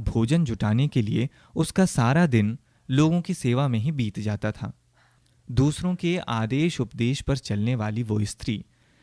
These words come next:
सब प्रकार से अक्षम थी। अपने पुत्र के लिए उसका सारा स्नेह दिल ही दिल में उमड़ कर रह जाता था। वर्षा काल के चार महीने ऋषिगण चतुर्मास व्रत ग्रहण कर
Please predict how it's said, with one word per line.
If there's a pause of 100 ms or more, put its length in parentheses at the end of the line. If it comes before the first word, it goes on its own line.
(200)
सब
प्रकार
से (140)
अक्षम
थी। (540)
अपने
पुत्र
के
लिए
उसका
सारा
स्नेह (720)
दिल
ही
दिल
में
उमड़
कर
रह
जाता
था। (720)
वर्षा
काल
के
चार
महीने (420)
ऋषिगण
चतुर्मास
व्रत
ग्रहण
कर